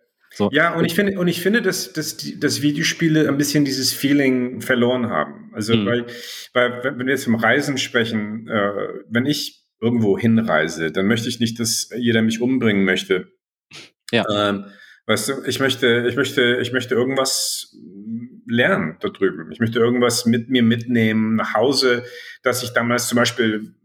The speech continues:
Speaker 2: wenn ich jetzt zum Beispiel nach Thailand reisen würde, zum Beispiel könnte ich dort lernen, wie man, wie man mit, mit, mit anderen Gewürzen kocht, wie man,
Speaker 1: Ja.
Speaker 2: wie man einen, einen, äh, einen Tee anders vorbereitet und so weiter. Dann könnte ich mir sagen, okay, jetzt möchte ich so Tee trinken. Das war viel leckerer als bei mir zu Hause.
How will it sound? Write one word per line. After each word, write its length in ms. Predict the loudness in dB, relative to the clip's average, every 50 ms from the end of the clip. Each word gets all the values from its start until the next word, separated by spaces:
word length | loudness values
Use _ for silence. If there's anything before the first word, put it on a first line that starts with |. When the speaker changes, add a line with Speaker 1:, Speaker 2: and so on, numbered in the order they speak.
| _ _ _ _ _ _ _
Speaker 2:
wenn 80 | -16 -10
ich 60 | -8
jetzt 100 | -8 -6 -6
zum 100 | -4 -6
Beispiel 200 | -4 0 0 0
nach 120 | 0 0
Thailand 400 | 0 0 0 2 2 0 0 0
reisen 300 | 2 0 0 0 -2 -2
würde, 240 | 0 2 2 2 0 -2
zum 160 | -2 -2 0
Beispiel 380 | 0 0 -2 -2 -2 -4 -2
könnte 160 | -2 -2 -2 -2
ich 60 | 0
dort 160 | 0 -2 0
lernen, 440 | 2 2 2 4 4 2 0 0 0
wie 100 | 2 2
man, 360 | 2 2 2 0 -2 -4 -6 -8 -14 -20 -20 -20 -18 _
wie 80 | 0 2
man 120 | 4 4 4
mit, 300 | 2 2 0 -6 -6 -2
mit, 360 | -2 -2 -2 -2 -8 -8 -4 -2
mit 140 | 0 2
anderen 300 | 2 2 2 2 0 0
Gewürzen 480 | 0 2 2 2 0 0 0 0 0 -2
kocht, 400 | 0 -2 -2 -4 -4 -4 -6 -2
wie 80 | -2 0
man, 340 | 2 2 2 2 4 4
Speaker 1:
Ja. 180 | 2 2 2 0 -2 -6
Speaker 2:
wie 100 | -6 -2
man 140 | -2 0 2
einen, 260 | 2 2 2 0 0
einen, 360 | -2 -4 -6 -6 -4 -8 -6 -2
äh, 40 |
einen 460 | 2 2 2 2 0 -4 -6 -6 -10 -4
Tee 220 | 0 2 2 2
anders 280 | 2 2 2 0 0 -2
vorbereitet 520 | 0 0 0 2 2 2 2 2 0 0 -6
und 120 | -6 -6
so 160 | -6 -6 -2
weiter. 180 | -2 -2 0 -2
Dann 80 | -4 -6
könnte 60 | -6 -6
ich 40 |
mir 40 | -2
sagen, 180 | 0 -2 -2 -2
okay, 220 | -4 -6 -6 -2 -2
jetzt 220 | -2 -2 -2 -4
möchte 160 | -4 -4 -4
ich 100 | -8 -8
so 120 | -6 -6 -8
Tee 200 | -4 -4 -4 -4
trinken. 340 | -2 -4 -6 -6 -6 -10
Das 140 | -12 -10 -6 -6
war 60 | -6
viel 180 | -4 -2 -2
leckerer 320 | 0 0 0 0 0 0 2 0
als 140 | 0 0 -2
bei 80 | -2
mir 80 | 0 0
zu 140 | 0 0 0
Hause. 300 | 0 0 0 0 0 -2